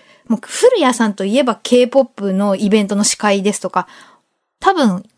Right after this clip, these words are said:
ここでも話してたけど、カラの歌の作詞もされてたんじゃないかな。訳詞っていうんですかね。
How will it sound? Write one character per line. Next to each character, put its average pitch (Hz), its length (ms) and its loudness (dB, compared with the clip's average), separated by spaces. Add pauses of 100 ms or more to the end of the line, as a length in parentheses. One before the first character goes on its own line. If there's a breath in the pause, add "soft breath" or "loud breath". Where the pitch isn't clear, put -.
(120)
こ - 120 -10
こ 320 120 0
で 339 100 2
も 269 100 4
話 220 240 2
し - 20 -12
て 208 80 -4
た 175 100 -8
け 165 100 -8
ど、 165 80 -10
カ - 200 -2
ラ 339 180 2
の 190 300 -2 (520 soft breath)
歌 277 280 0
の 294 240 2
作 - 400 -8
詞 - 180 -2
も 480 120 -2
さ 415 180 -4
れ 415 100 -4
て 427 140 -4
た 320 100 0
ん 233 60 2
じ 196 80 -2
ゃ - 20 -6
な 175 60 -6
い 175 40 -10
か 175 60 -10
な。 170 80 -8 (100)
訳 196 220 -6
詞 254 160 -4
っ 254 40 -10
て - 120 -4
い 240 40 4
う - 20 0
ん 180 40 -2
で 165 60 -8
す - 60 -14
か - 80 -10
ね。 123 200 -12